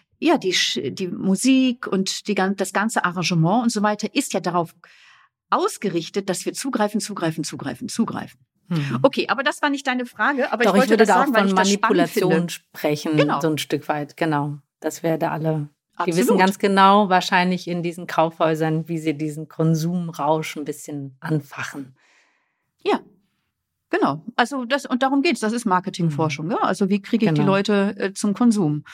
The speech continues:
Speaker 1: Und da ist eben unter anderem die Kaufhausmusik und jetzt Weihnachten dann so ein bisschen süßlich, äh, dazu angetan, dass man denkt, auch hier noch das Parfum
Speaker 2: <laughs>
Speaker 1: und da noch jenes und da noch das Dritte,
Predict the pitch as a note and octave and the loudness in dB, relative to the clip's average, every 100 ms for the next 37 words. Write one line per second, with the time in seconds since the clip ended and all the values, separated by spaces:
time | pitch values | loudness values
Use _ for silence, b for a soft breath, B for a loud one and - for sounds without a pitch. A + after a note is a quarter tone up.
0 | B B B - G3 G3+ - G3+ G3 G3+ | B B B -8 -2 0 0 -2 -2 0
1 | F#3+ G3+ F#3 A#3 A3+ F#3+ F#3 G3+ A#3 G#3 | 0 2 2 4 2 0 -2 -2 0 0
2 | A3 G#3 G3 G#3+ G#3 E3+ F3 E3+ F3 F3 | 2 2 2 0 0 -2 -2 -2 -2 -2
3 | F#3 F3+ F3 E3+ E3 E3+ - D3 F3 G3 | -2 -2 0 2 2 0 0 2 2 2
4 | G#3 G3 - B A#3 - F#3+ F#3 F#3 G3 | 2 0 -4 B -10 -2 0 0 -2 -2
5 | - F3 E3 - D#3 E3 E3+ E3 F3 E3+ | -2 -2 -4 -4 -4 -4 -4 -2 -2 -2
6 | - B3+ A3 G#3+ - A3 - F#3+ F3+ E3 | 2 2 2 0 -2 -4 0 2 4 4
7 | A3 A3+ G3 - F#3+ F#3 F3 E3+ F#3+ G3 | 2 2 0 2 4 4 0 0 0 0
8 | - E3+ - A3 - G3+ | -4 -8 -2 -2 2 0